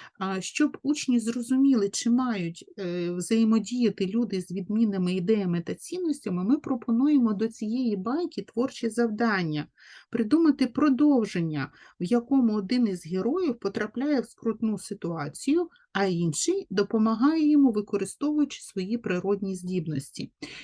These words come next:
І логічним завершенням, е, цієї роботи стане обговорення Григорія Сковороди із рубрики «Скарбничка етики». «Не все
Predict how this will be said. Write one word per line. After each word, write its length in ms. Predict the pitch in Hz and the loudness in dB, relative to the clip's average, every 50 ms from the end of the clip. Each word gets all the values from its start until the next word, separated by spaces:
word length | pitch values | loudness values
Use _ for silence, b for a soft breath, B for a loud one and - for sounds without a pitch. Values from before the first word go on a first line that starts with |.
| B B - | B B 0
І 40 | 339 | 4
логічним 540 | 311 330 277 339 339 320 - - 269 247 | 4 4 4 4 2 0 0 2 2 2
завершенням, 960 | 233 233 240 240 226 247 247 233 214 - - - - 202 190 180 175 170 170 165 B B B B B B - | 2 2 2 2 4 4 2 2 2 0 -4 -4 -2 -2 0 0 0 -2 -2 -4 B B B B B B -2
е, 140 | 175 175 170 | -2 -2 -2
цієї 420 | - - 214 208 220 220 214 208 | -2 -4 -2 0 2 2 4 4
роботи 460 | 208 220 214 214 294 370 392 - 240 | 4 2 2 2 0 0 0 0 -2
стане 400 | 226 - - 269 277 277 277 254 | -2 -2 0 2 4 4 4 4
обговорення 680 | 233 208 202 226 220 226 262 277 277 262 254 240 233 226 | 2 0 -2 -4 -4 -2 -2 -2 0 0 2 2 0 0
Григорія 520 | 220 233 226 220 226 254 240 233 226 214 | 0 0 -2 -2 -4 -4 -2 -2 -2 -4
Сковороди 600 | 208 - - 208 208 208 202 202 202 202 185 262 | -4 -4 -4 -2 -2 0 0 0 -2 -2 -2 0
із 220 | 294 302 233 190 - | 0 0 0 0 -2
рубрики 460 | 180 220 214 214 214 202 - - 185 | -4 -4 -4 -4 -4 -4 -6 -8 -10
«Скарбничка 760 | - - - - 190 180 208 214 208 - - - 202 - - | -8 -6 -6 -6 -4 -2 -2 -2 -2 -2 -4 -4 -4 -2 0
етики». 540 | 202 190 180 - - 156 - - 165 147 B B B B B B _ - | 0 0 0 0 -2 -6 -4 -2 -2 -2 B B B B B B _ -2
«Не 220 | 190 202 220 233 | 2 6 6 6
все 480 | 233 233 - - - 262 254 247 214 | 6 6 2 0 2 2 4 4 2